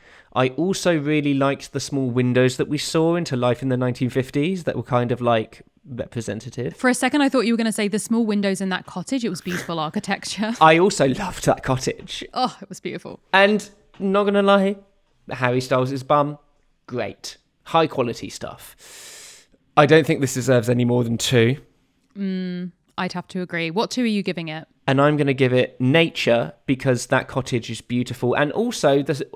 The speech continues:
Speaker 1: East Sussex coast, very pretty. Lots of white cliffs.
Speaker 2: Yep.
Speaker 1: And I'm gonna give it spirit for that historical context that it gave me.
Speaker 2: That's stunning. I'm gonna give it green for nature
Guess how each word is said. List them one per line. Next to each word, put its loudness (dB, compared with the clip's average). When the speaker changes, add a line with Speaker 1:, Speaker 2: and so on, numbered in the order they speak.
Speaker 1:
East -2
Sussex -8
coast, -2
very 0
pretty. -4
Lots -4
of -4
white -2
cliffs. -10
Speaker 2:
Yep. -4
Speaker 1:
And 4
I'm 0
gonna 0
give -2
it -4
spirit 2
for -2
that 2
historical -2
context -12
that -6
it -8
gave -10
me. -12
Speaker 2:
That's -10
stunning. -6
I'm 0
gonna 0
give 0
it -2
green 0
for -4
nature -6